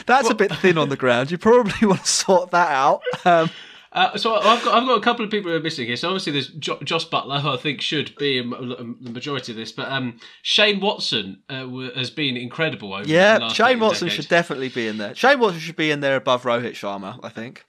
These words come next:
Speaker 2: Uh, and then out of all of this, and this isn't me just going on to the different parts of the internet to find it, because we've got Indian fans, we've got a bit of balance with Pakistan fans, but where are the Pakistan players?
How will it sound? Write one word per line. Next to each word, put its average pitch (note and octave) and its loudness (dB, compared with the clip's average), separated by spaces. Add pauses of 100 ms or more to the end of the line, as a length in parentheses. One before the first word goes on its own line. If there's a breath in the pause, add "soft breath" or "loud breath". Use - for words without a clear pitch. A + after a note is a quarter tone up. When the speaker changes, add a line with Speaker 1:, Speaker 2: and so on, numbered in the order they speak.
(100)
Speaker 2:
Uh, C#3 -4
and D3 -2
then D#3+ -2 (300)
out F3 0
of G#3 -4
all C4 -2
of - -6
this, - -10 (120)
and D3 0
this F3+ -4
isn't G3 -8
me E3+ -2
just D3 -4
going D#3+ 0
on D3 -2
to C3+ -12
the B2+ -10
different D#3 -8
parts C#3+ -2
of - -20
the C#3 -6
internet C3+ -8
to B2 -10
find C3+ -2
it, B2 -8
because A#2 -8
we've B2 -6
got D3+ -6
Indian C3 -2
fans, B2 -2
we've A#2+ -10
got B2 -8
a - -16 (100)
bit C#3 -6
of A#2+ -10
balance C3 0
with B2 -14
Pakistan C3 -6
fans, G2+ -12 (360 loud breath)
but B3 -8
where D4 4
are C#4+ 0
the B3 -4
Pakistan B3 0
players? - -4